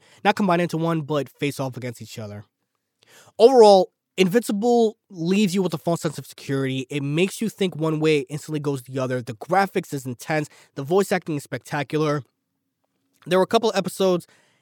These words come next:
that I thought were m-, way better than one. And the fact that it focuses on a kid that wants to be like his dad, that wants to be a superhero, and he learns the hard way that not all things are exactly how it's supposed to be.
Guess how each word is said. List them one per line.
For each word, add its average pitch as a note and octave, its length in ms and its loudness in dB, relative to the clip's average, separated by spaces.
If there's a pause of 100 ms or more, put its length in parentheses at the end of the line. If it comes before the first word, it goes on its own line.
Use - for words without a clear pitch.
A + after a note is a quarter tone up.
(120)
that D3+ 440 -2 (240)
I E3 120 0
thought E3+ 340 2
were D3 220 -2
m-, C#3+ 240 -6
way D#3 300 2
better D#3+ 280 -2
than C3 380 -6
one. C#3+ 440 -4 (320)
And C3 100 -6
the - 40 -6
fact F#3+ 320 2
that F#3 140 2
it E3 200 2 (120)
focuses F3 520 -2 (100)
on D3 200 -2
a C3 60 -6
kid F3 600 -2 (400)
that C#3+ 280 -6
wants D#3 340 -2
to E3+ 80 -10
be E3 140 0
like D#3 240 -2
his D3 120 -6
dad, D#3 280 -2
that B2+ 140 -6
wants D3+ 260 -2
to - 60 -20
be D3+ 100 -4
a C#3+ 60 -4
superhero, D3+ 680 -2
and C3 100 -8
he F3 180 -4
learns G#3+ 320 0
the F#3 140 0
hard G3+ 320 2
way C#3+ 320 -2
that C3 340 -4 (340)
not D3 360 0
all G#3+ 180 4
things G3+ 360 -2
are D3+ 100 0
exactly D#3 400 -4
how D3 160 -2
it's - 80 -8
supposed C#3+ 340 -10
to A#2+ 80 -10
be. A#2+ 320 -6